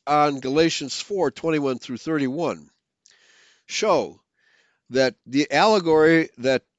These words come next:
Paul was using was meant to posit a literal fact, namely, that the children of Hagar are not the covenant people, but only the children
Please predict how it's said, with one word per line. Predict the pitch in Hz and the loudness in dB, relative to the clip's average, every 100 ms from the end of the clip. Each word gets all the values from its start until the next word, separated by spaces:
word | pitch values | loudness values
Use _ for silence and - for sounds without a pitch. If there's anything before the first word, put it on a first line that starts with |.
| _ | _
Paul | - 170 165 | -6 -2 0
was | 139 110 | 0 -2
using | 151 196 135 131 113 | -2 -2 -2 -2 -2
was | 131 117 101 | -4 -4 -2
meant | 185 160 120 - - _ - | 2 2 0 -10 -12 _ -14
to | 131 117 - _ _ _ _ _ _ _ _ _ _ - | -10 -10 -12 _ _ _ _ _ _ _ _ _ _ -12
posit | - 185 185 110 107 - - _ _ _ _ - | -4 2 2 2 -6 -12 -20 _ _ _ _ -2
a | 135 | 0
literal | 127 131 160 165 160 147 - _ | 4 4 4 4 2 0 -4 _
fact, | - - - 175 135 - _ - - - _ _ _ _ - | -20 -18 -4 0 0 0 _ -12 -12 -16 _ _ _ _ 0
namely, | 170 175 143 90 - _ _ _ _ _ | 4 6 4 -4 -10 _ _ _ _ _
that | 127 - | -6 -2
the | 127 | -4
children | - 165 165 | 0 0 2
of | 180 180 | -2 0
Hagar | 202 196 123 98 92 95 _ _ _ _ - | 4 4 4 -4 -8 -16 _ _ _ _ -6
are | 120 | -4
not | 123 147 151 - | 0 2 2 0
the | 143 | -10
covenant | - 135 123 123 - | -6 -6 -6 -8 -6
people, | 131 120 98 85 87 _ _ _ _ | -6 -6 -10 -14 -16 _ _ _ _
but | 117 110 | -4 0
only | 123 127 135 135 | 0 0 0 -2
the | 127 127 | -2 -4
children | - 110 113 | -4 -6 -6